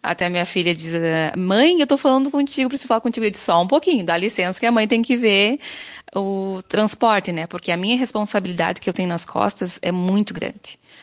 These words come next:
A gente transporta em torno de dois mil alunos. A gente faz o transporte para o estado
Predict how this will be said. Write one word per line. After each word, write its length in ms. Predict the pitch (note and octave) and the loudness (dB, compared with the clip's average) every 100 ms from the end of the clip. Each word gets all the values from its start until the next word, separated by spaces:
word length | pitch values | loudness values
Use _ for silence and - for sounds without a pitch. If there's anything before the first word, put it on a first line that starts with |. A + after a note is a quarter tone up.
| _ | _
A 100 | - | -6
gente 540 | - D#3+ E3 - F#3+ F3+ | -4 -4 -4 -2 -2 -2
transporta 1000 | - F3 - E3 E3 F#3+ - G3+ F3 E3 - - - - | -4 -4 -2 0 0 0 0 0 0 -4 -10 -18 -20 -8
em 220 | E3+ F3+ | -6 -4
torno 380 | E3 D#3 E3+ F#3+ | -4 -4 -2 -2
de 580 | F#3 F3+ F3+ E3+ F3 - | 0 2 2 -2 -4 -6
dois 300 | - F3+ F#3 | 0 0 0
mil 340 | F#3 F#3 F#3+ - | -2 -2 -2 0
alunos. 680 | E3+ E3+ F3 E3 D#3+ - - _ - - | 0 0 0 -2 -6 -10 -16 _ -8 -6
A 60 | |
gente 240 | E3 F#3 - | -4 -4 -2
faz 160 | F3+ | -2
o 60 | F3 | -2
transporte 680 | F3+ F3 - E3+ D#3 - - _ _ | -6 -6 -2 -2 -2 -6 -10 _ _
para 240 | D#3+ F#3+ | -2 0
o 60 | A3+ | 0
estado 440 | - E3 - - | -2 -6 -6 -10